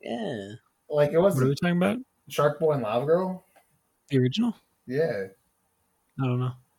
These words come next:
Speaker 1: It was fun.
Speaker 2: Have you seen a different version?
Speaker 1: <laughs> Now, now the,
Speaker 2: <laughs>
Speaker 1: now the C G I is absolutely terrible, but <laughs> I mean,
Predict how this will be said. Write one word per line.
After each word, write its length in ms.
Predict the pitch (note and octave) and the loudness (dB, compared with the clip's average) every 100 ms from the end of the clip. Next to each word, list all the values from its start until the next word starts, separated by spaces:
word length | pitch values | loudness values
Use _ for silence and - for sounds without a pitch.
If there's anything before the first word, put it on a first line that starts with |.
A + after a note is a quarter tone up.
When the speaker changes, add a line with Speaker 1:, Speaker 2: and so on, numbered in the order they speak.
| _ | _
Speaker 1:
It 100 | - C3+ | -12 -10
was 140 | B2 | -10
fun. 340 | - G2 F#2+ - _ _ | -12 -16 -18 -20 _ _
Speaker 2:
Have 180 | C3 A#2+ | -2 0
you 120 | C#3 | 0
seen 320 | C#3+ D3 D#3+ D#3+ | 0 0 4 4
a 60 | |
different 480 | C#3+ D3+ D3+ F3 D#3+ | 6 6 6 2 2
version? 580 | C3+ D3 D#3+ G#3 C#4 - | 4 4 4 2 0 -2
Speaker 1:
<laughs> 40 | E3 | 2
Now, 180 | D#3 | 4
now 300 | D3+ F3 E3+ | 6 6 8
the, 160 | E3 D#3 D#3 | 6 2 -4
Speaker 2:
<laughs> 120 | - | -6
Speaker 1:
now 220 | D#3+ D#3 F3 | 0 2 4
the 320 | F3 E3 C#3+ | 2 2 0
C 220 | - G#3 | 2 2
G 180 | F3 D#3+ | 2 6
I 160 | E3+ E3 | 8 8
is 480 | C#3 B2+ C#3+ C3+ C3 | 8 4 2 0 2
absolutely 680 | C3+ D3 E3 D3 C#3+ C3+ A#2 | 2 2 2 2 2 -2 -2
terrible, 640 | C#3 B2+ C3 A2 G#2 A#2 - | 0 2 2 0 -4 -6 2
but 400 | F3+ A2+ A2+ A2+ | 2 2 -2 -4
<laughs> 60 | - - _ _ - - _ _ _ _ _ - - - _ _ _ _ _ _ _ | -4 -4 _ _ -16 -16 _ _ _ _ _ -20 -18 -20 _ _ _ _ _ _ _
I 100 | A#2+ | 0
mean, 460 | B2 A#2+ A2+ G#2+ A2+ | 0 -2 -4 -6 -12